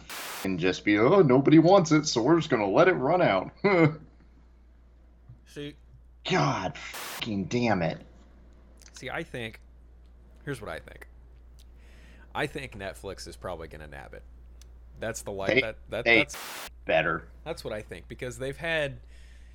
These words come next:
Speaker 2: you know, they had Young Justice. That's how Young Justice got revived on D C Universe prior,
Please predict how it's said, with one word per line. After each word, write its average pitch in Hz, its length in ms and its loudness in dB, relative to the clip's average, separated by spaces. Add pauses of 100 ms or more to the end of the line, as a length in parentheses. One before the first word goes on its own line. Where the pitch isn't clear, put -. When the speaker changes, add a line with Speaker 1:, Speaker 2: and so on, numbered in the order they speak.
(120)
Speaker 2:
you 123 80 -12
know, 117 80 -4
they 120 100 -4
had 147 240 -6
Young 131 240 -6
Justice. 113 440 -12
That's 127 200 -12
how 127 120 -8
Young 123 220 -8
Justice - 360 -14
got 113 220 -12
revived 107 420 -12
on 104 320 -10
D 104 140 -16
C 101 440 -16 (880)
Universe 101 540 -14 (300)
prior, 101 300 -8